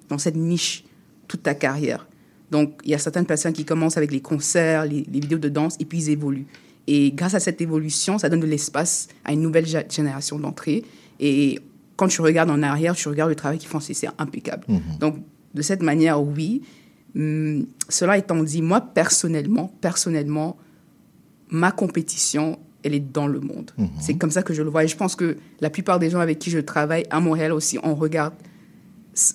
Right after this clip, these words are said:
Speaker 1: on regarde ce que les gens font autre
Speaker 2: Autre,
Speaker 1: part.
Speaker 2: ah, autre
Speaker 1: C'est
Speaker 2: part,
Speaker 1: ça.
Speaker 2: pas,
Speaker 1: Et
Speaker 2: pas
Speaker 1: puis, on
Speaker 2: nécessairement.
Speaker 1: travaille ensemble ici
Speaker 2: Mhm.
Speaker 1: pour créer ça pour Montréal.
Speaker 2: Mhm.
Speaker 1: C'est, c'est ça ma relation avec
Speaker 2: Mhm.
Speaker 1: la compétition
Speaker 2: Mhm.
Speaker 1: à Montréal.
Speaker 2: Ouais, tout à fait, qui, qui, qui est en soi quelque chose de,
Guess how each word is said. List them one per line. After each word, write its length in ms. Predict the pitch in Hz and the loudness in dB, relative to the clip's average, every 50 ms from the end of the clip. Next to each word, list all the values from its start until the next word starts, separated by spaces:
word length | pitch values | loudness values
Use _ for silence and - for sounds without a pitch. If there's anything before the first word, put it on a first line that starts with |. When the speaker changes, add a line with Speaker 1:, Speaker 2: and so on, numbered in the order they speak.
| - 151 | 0 0
Speaker 1:
on 80 | 156 | 0
regarde 420 | 156 165 160 165 180 185 196 190 - | 2 2 2 4 4 4 4 2 2
ce 120 | - 170 | 0 0
que 120 | 143 - | 0 0
les 100 | 175 165 | 0 0
gens 140 | 165 165 170 | 0 0 0
font 280 | 170 - - 170 - - - - | -2 0 -2 -2 -2 -2 -8 -4
autre 420 | - - 165 156 - - - - 160 | -2 -2 -2 -2 -4 -10 -6 -2 0
Speaker 2:
Autre, 160 | 117 107 - | 0 0 2
Speaker 1:
part. 360 | - 156 147 139 - - 113 | 2 2 2 2 0 -2 -2
Speaker 2:
ah, 160 | 110 107 104 - | -2 -2 -2 -2
autre 220 | 113 107 - - | -2 -4 -2 -2
Speaker 1:
C'est 60 | 190 175 | 0 2
Speaker 2:
part, 100 | 196 185 | 2 4
Speaker 1:
ça. 140 | 175 160 151 | 4 4 4
Speaker 2:
pas, 120 | - - 160 | 4 4 4
Speaker 1:
Et 20 | |
Speaker 2:
pas 80 | - 220 | 2 2
Speaker 1:
puis, 100 | - - | 2 2
on 40 | |
Speaker 2:
nécessairement. 60 | 170 170 | 2 2
Speaker 1:
travaille 340 | - 185 165 170 180 185 - | 2 0 2 4 2 2 2
ensemble 440 | 160 156 - - - 185 175 170 151 | 0 -2 -2 -2 0 0 0 2 2
ici 260 | 214 190 165 180 185 | 2 2 2 2 2
Speaker 2:
Mhm. 60 | 120 | 2
Speaker 1:
pour 180 | 156 147 143 - | 0 -2 -6 -6
créer 460 | - - - 165 170 170 156 170 - - - - - - - - _ - | -8 -4 -2 0 2 2 2 0 -2 -8 -18 -20 -20 -20 -20 -20 _ -4
ça 240 | - - 160 151 | 0 0 2 0
pour 300 | 156 151 - 160 147 143 | 0 -2 -4 -4 -4 -2
Montréal. 500 | 147 147 135 139 139 139 - - - - - - | -2 -4 -6 -6 -4 -4 -4 -4 -4 -4 -4 -4
Speaker 2:
Mhm. 100 | 214 185 | -4 0
Speaker 1:
C'est, 140 | 170 180 175 | 2 2 2
c'est 160 | 180 - 156 | 2 2 0
ça 160 | - - 180 | 2 2 4
ma 140 | 185 165 151 | 4 2 2
relation 360 | 151 135 135 135 - - 180 | 0 -2 -2 -2 -2 -2 0
avec 200 | 160 151 - 90 | 2 2 2 0
Speaker 2:
Mhm. 60 | - | 0
Speaker 1:
la 180 | - - - - - - - - _ - | -4 -6 -6 -8 -12 -20 -20 -20 _ -8
compétition 680 | - 165 151 147 - - - - 135 - - - 95 107 | -6 -6 -4 -4 -6 -8 -8 -6 -6 -6 -6 -2 0 0
Speaker 2:
Mhm. 180 | 101 82 98 | 2 2 2
Speaker 1:
à 80 | 92 - | 0 0
Montréal. 380 | - - - 170 - - - - - - | 0 -4 -6 -8 -8 -10 -10 -10 -2 2
Speaker 2:
Ouais, 160 | 110 107 98 | 4 4 4
tout 160 | - - 214 - | 4 0 0 2
à 100 | 277 180 | 2 2
fait, 220 | - - 208 175 | 4 4 2 0
qui, 220 | 170 - - 185 180 | 0 -2 -6 -6 -6
qui, 240 | - - 202 190 - | -4 -4 -4 -4 -4
qui 220 | - - - 104 | -4 -2 0 2
est 60 | 98 | 2
en 140 | 90 85 85 | 2 2 0
soi 480 | - - - - 92 90 90 87 82 78 | -2 -4 -6 -4 -4 -2 -2 -2 -4 -4
quelque 240 | - 101 95 - | -6 -8 -8 -8
chose 300 | - - - 92 87 85 | -10 -10 -8 -8 -8 -6
de, 200 | - 87 82 78 | -6 -8 -8 -8